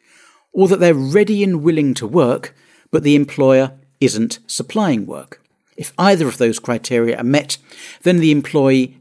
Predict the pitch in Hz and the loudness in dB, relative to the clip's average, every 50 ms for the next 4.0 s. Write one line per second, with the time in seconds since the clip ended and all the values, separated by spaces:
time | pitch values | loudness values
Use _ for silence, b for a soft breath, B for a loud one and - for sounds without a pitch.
0 | _ - 269 277 - - 120 110 - - 117 117 113 - 131 123 123 120 - B | _ -2 0 0 0 0 -4 -6 -6 -6 -4 -4 -4 -2 0 -2 -2 -2 -6 B
1 | B B B B - - 143 - - - - 147 135 - - - - - - 131 | B B B B -6 -6 -6 -6 -6 -6 -6 -8 -8 -8 -12 -16 -14 -10 -4 0
2 | 131 127 127 131 - - 117 117 120 123 120 120 117 117 117 113 113 113 - - | 0 0 0 -2 -4 -6 -4 -2 0 0 2 2 2 2 2 2 2 0 -2 -4
3 | - - - 120 143 165 160 - - - 110 - - - - 101 107 127 131 | -10 -6 -2 0 2 2 2 0 -4 -8 -8 -10 -10 -8 -8 -6 -4 -6 -6